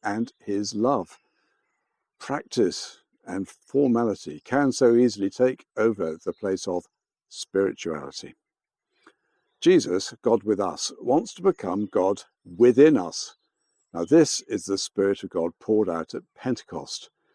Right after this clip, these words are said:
And now the stark and difficult to grasp truth of the incredible victory of Jesus through his death on the cross and resurrection to new life can be known and internalized spiritually through the Holy Spirit working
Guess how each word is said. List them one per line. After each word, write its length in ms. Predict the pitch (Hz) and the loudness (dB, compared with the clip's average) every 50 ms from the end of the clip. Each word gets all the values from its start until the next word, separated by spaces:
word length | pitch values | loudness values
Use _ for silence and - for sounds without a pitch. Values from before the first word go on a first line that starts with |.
| _ _ _ _ _ | _ _ _ _ _
And 140 | 131 139 147 | 0 2 4
now 200 | 160 175 175 170 | 4 6 6 6
the 140 | 160 156 131 | 4 4 2
stark 500 | - - - - 190 196 190 160 - - | 0 -2 0 2 2 2 2 0 0 2
and 240 | 160 160 151 123 - | 2 2 2 0 2
difficult 400 | - 160 165 156 147 143 143 - | 2 2 2 2 2 2 0 0
to 60 | - | -4
grasp 440 | 107 - 113 104 107 107 - - _ _ _ | -4 -2 -2 0 0 -2 -4 -8 _ _ _
truth 420 | - - - 170 214 233 - - | -14 -8 -2 0 0 0 0 0
of 140 | 131 113 - | -2 -2 0
the 80 | 120 117 | 0 0
incredible 760 | 120 127 123 - - - 143 165 208 214 214 170 127 113 104 | 0 0 -2 -4 -6 -6 -4 -2 0 2 2 2 2 0 -2
victory 440 | - 120 - - - - 117 107 98 | -2 -4 -6 -8 -10 -4 -2 -2 -2
of 80 | 90 | 0
Jesus 420 | - 131 131 120 98 98 104 - - _ _ _ _ _ | 2 2 2 2 2 -2 -6 -6 -10 _ _ _ _ _
through 160 | - 123 120 | 2 4 4
his 160 | 120 117 104 | 4 4 2
death 320 | - _ - 190 196 - - | 0 _ 0 0 0 2 2
on 100 | 151 135 | 0 0
the 100 | 131 123 | 0 0
cross 340 | - 113 104 107 - - | -2 -2 -2 -2 -4 -4
and 160 | 117 95 92 101 | -6 -6 -2 0
resurrection 580 | 131 151 156 143 113 113 127 - - 120 107 92 | 0 0 2 2 0 0 -2 -4 -6 -6 -6 -6
to 140 | - 98 | -6 -6
new 160 | 98 113 131 135 | 0 0 2 2
life 380 | 107 95 90 92 95 - _ _ _ _ _ _ _ _ _ _ | 0 -2 -6 -8 -10 -12 _ _ _ _ _ _ _ _ _ _
can 420 | - - 180 180 135 107 101 95 | -2 0 0 2 2 2 0 -2
be 180 | - 98 104 113 | 0 0 0 2
known 380 | 117 131 147 165 185 208 202 - _ _ _ _ _ _ _ | 4 4 4 4 4 2 0 -4 _ _ _ _ _ _ _
and 280 | 123 147 165 170 160 - _ | -2 0 0 0 -2 -4 _
internalized 1120 | - 151 151 151 - - - - 208 214 180 135 104 90 90 92 95 107 120 117 - _ _ _ _ | 2 2 2 2 0 -4 -4 -2 0 2 2 2 2 0 0 -2 0 0 0 0 -2 _ _ _ _
spiritually 920 | _ - - - _ 175 202 185 120 90 - - 87 82 87 107 131 143 - _ _ _ _ _ _ _ _ _ _ _ _ _ _ _ | _ -14 -14 0 _ 6 6 6 6 4 0 -6 -6 -2 2 2 2 2 0 _ _ _ _ _ _ _ _ _ _ _ _ _ _ _
through 160 | - 107 101 | -4 -4 -2
the 100 | - 101 | -2 -6
Holy 540 | - - - 139 139 143 147 160 165 - - | -8 -4 0 4 4 4 4 4 2 0 -4
Spirit 480 | _ - - - 104 92 90 92 113 - - | _ -16 -4 -2 0 0 2 0 -2 -4 -6
working 460 | - 87 87 87 87 - 113 104 104 | -6 -4 -2 -2 -2 -2 -4 -6 -6